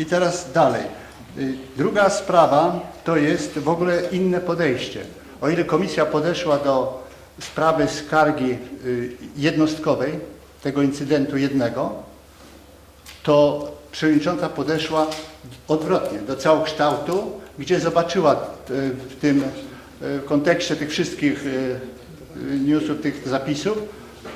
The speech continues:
tą jedną nieprawidłowość. Co ciekawe, wszyscy mówimy o tym jednym przypadku, łącznie z osobą, która,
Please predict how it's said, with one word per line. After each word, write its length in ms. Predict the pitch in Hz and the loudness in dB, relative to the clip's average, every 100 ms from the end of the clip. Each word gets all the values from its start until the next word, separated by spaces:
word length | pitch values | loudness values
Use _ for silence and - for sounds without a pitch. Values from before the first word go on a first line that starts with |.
| - - | -4 0
tą 100 | 170 | 4
jedną 480 | 165 156 160 160 151 | 4 4 4 2 0
nieprawidłowość. 760 | 147 156 156 151 139 101 95 - - - - - - - - - - - | 2 4 4 4 4 2 -4 -10 -16 -18 -18 -18 -18 -18 -18 -20 -20 -4
Co 140 | 196 | -4
ciekawe, 480 | 208 214 190 139 - - - - - - | -2 0 2 2 0 -6 -12 -18 -20 -20
wszyscy 420 | - - 233 - 214 | -10 -4 -4 -4 -4
mówimy 420 | 185 196 208 185 | -2 -2 -2 0
o 100 | 190 | -2
tym 200 | 190 165 | -2 0
jednym 260 | 185 185 165 | 0 0 -4
przypadku, 720 | - - 139 - - 165 175 - - 143 | -6 0 0 0 -4 -6 -8 -10 -8 -2
łącznie 580 | 180 190 - 170 151 - - - - - | 0 0 -2 0 0 -2 -10 -16 -14 -8
z 40 | |
osobą, 400 | 151 - 175 170 | -4 0 2 2
która, 540 | 156 - 156 151 147 | 0 0 4 6 4